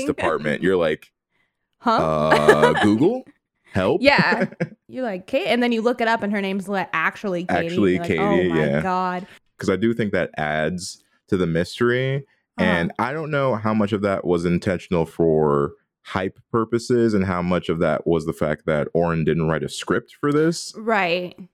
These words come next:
Speaker 2: Uh, but either way, it ended up working out, I think.
Speaker 1: Yeah, I think so too. I mean, I think it plays into both because, yeah, you look it up and you see that their names are the exact same. It really leads into the believability that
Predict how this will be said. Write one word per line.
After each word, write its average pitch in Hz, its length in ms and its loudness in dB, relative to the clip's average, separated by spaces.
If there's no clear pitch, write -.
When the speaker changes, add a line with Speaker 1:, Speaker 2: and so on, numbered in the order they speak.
Speaker 2:
Uh, 85 380 0
but 76 240 -2
either 113 280 -2
way, 90 220 2
it 80 80 0
ended 76 180 2
up 69 100 0
working 71 340 0
out, 65 280 -2
I 64 180 -4
think. 64 380 -2
Speaker 1:
Yeah, 277 580 2
I 359 200 2
think 349 180 -2
so 240 160 -4
too. 214 300 -2
I - 140 0
mean, 440 140 -2
I 480 140 0
think 539 160 -6
it 330 140 -2
plays 214 260 0
into 202 240 -6
both 170 540 -4
because, 202 480 -2
yeah, 190 240 0
you 180 180 -4
look 185 240 -6
it 185 80 -6
up 175 180 -4
and 180 140 -8
you 175 80 -10
see - 180 -18
that 170 200 -8
their 165 120 -8
names 165 300 -8
are 165 80 -14
the 165 120 -14
exact 160 360 -14
same. 165 380 -10
It 165 180 -10
really 175 240 -2
leads 165 460 -12
into 170 180 -12
the 165 200 -8
believability 165 880 -8
that 151 340 -8